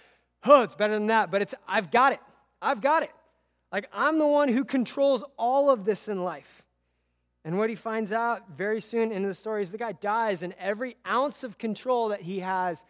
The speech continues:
falls through his hands. It's like, yeah, he's got no control over this. He's got the plan to build the barns, plan to tear 'em down, all this stuff, and Jesus is like, "Nope, he actually doesn't have anything."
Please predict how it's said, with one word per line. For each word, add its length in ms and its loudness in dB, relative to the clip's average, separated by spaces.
falls 640 -4
through 240 -10
his 140 -14
hands. 440 -20
It's 100 -20
like, 100 -20
yeah, 540 -20
he's 160 -16
got 160 -10
no 240 0
control 400 -4
over 140 -4
this. 160 -20
He's 140 -8
got 120 -4
the 80 -16
plan 320 -2
to 60 -4
build 220 -2
the 40 -10
barns, 320 -2
plan 220 -6
to 60 -12
tear 200 -6
'em 60 -4
down, 240 -2
all 160 -2
this 100 -4
stuff, 220 -6
and 100 -6
Jesus 300 -10
is 80 -12
like, 160 -6
"Nope, 280 -4
he 120 -4
actually 300 -8
doesn't 180 -8
have 120 -8
anything." 340 -6